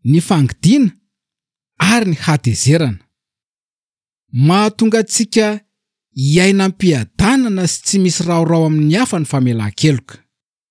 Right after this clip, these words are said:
Izany no fomba nilazan'i Jesosy tamin'ireo mpianatra fa izy de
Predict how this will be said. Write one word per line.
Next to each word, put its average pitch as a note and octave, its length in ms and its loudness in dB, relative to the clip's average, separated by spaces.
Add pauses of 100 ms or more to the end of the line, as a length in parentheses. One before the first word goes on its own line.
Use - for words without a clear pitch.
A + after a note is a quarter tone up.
(920)
Izany B3+ 600 2
no A#3+ 120 2 (280)
fomba A#3 520 -2
nilazan'i D#3 520 0
Jesosy F#3+ 280 0
tamin'ireo F#3+ 340 0
mpianatra C4+ 440 -2
fa F3+ 200 -2 (840)
izy C4+ 480 2
de D3+ 160 2